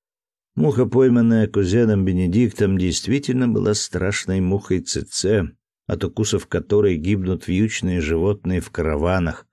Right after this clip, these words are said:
И, наконец, сейчас рычал в темноте лев. А колодка, цепи, нож странной формы — то были орудия работорговцев. Отрубленные руки —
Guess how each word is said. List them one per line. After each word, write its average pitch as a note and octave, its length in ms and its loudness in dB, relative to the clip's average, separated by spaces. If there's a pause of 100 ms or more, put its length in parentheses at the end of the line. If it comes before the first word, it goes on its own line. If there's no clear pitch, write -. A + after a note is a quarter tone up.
(1000)
И, C3 80 0
наконец, A#2+ 500 2
сейчас A2+ 760 0
рычал G2 480 0
в G#2+ 100 -10
темноте F#2 600 -2
лев. D#2+ 600 -2 (560)
А - 80 -6
колодка, F2 760 -2 (360)
цепи, - 680 -4 (480)
нож G2 360 0
странной F#2 520 0
формы — A2+ 680 -2 (640)
то C#3 120 2
были C3+ 220 0
орудия G#2+ 720 2
работорговцев. E2+ 1160 -4 (680)
Отрубленные F2+ 720 -2
руки — G2+ 440 -2